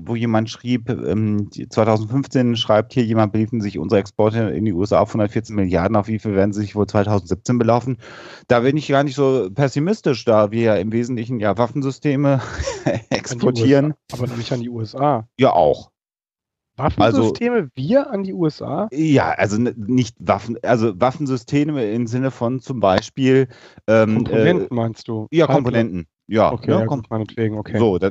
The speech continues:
Speaker 1: und da sind wir, was, was optische Geschichten angeht, was, äh, Steuerelemente für, ähm, Flugstreckengeräte angeht und solche Geschichten, da sind wir relativ weit vorne. Ich meine, wir sind ja nicht Exportweltmeister, wenn wir es aktuell auch nicht sind, oder in den Top, äh, Exportnationen,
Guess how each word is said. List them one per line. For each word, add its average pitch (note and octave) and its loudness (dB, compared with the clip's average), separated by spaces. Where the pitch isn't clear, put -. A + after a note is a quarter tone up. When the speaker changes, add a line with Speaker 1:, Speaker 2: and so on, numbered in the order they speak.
Speaker 1:
und G#2+ -2
da G#2 6
sind B2 -6
wir, A2+ 2
was, G#2+ -6
was G2+ -2
optische A#2+ 0
Geschichten A#2+ -6
angeht, A#2+ 0
was, G#2 2
äh, F2 -4
Steuerelemente A#2 2
für, G2 2
ähm, F#2+ -10
Flugstreckengeräte A2+ -4
angeht A2 -2
und G2 -4
solche A2 -2
Geschichten, A2 -2
da G2 2
sind C#3 2
wir D3 4
relativ B2 0
weit G#2+ 2
vorne. F#3+ 0
Ich F#2 -4
meine, G#2 0
wir G#2 0
sind A#2 0
ja A#2+ 0
nicht A#2 0
Exportweltmeister, A2+ 0
wenn G#2 -2
wir F#2+ -4
es F#2+ -8
aktuell F#2 -2
auch E2+ -2
nicht A2+ -6
sind, A2+ -4
oder F#2+ 4
in G2+ 2
den G2+ 0
Top, A#2 -2
äh, D#2 -4
Exportnationen, A2+ 0